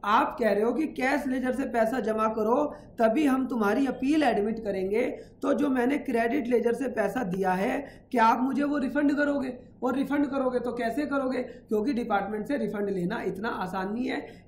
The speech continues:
ये दूसरा question यहाँ पर उठकर आता है। एक तीसरी बात यहाँ पर उठकर ये आती है कि भाई, जब आप हाई court ये कह रहे हैं कि भाई, आपको अपील जो file करनी है वो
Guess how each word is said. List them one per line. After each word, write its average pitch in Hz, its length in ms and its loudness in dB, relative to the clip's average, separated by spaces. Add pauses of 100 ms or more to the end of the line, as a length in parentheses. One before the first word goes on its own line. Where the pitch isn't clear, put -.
ये 285 120 2
दूसरा 247 400 -2
question 247 360 -4
यहाँ 185 240 -4
पर 277 180 -2
उठकर 226 400 -2
आता 180 440 -2
है। 165 220 -4 (300)
एक 262 220 2
तीसरी 285 320 2
बात 294 240 2
यहाँ 262 160 2
पर 277 120 -2
उठकर 285 280 0
ये 277 140 4
आती 220 320 2
है - 540 -2
कि 269 80 0
भाई, 294 320 2
जब 214 240 2
आप 277 180 2
हाई 190 260 2
court 269 260 0
ये 294 120 4
कह 208 220 2
रहे 220 260 2
हैं 202 600 -2
कि 285 120 2
भाई, 294 180 2
आपको 311 380 2
अपील 269 600 0
जो 285 120 0
file 233 280 -2
करनी 208 320 -2
है 254 80 -4
वो 254 120 -2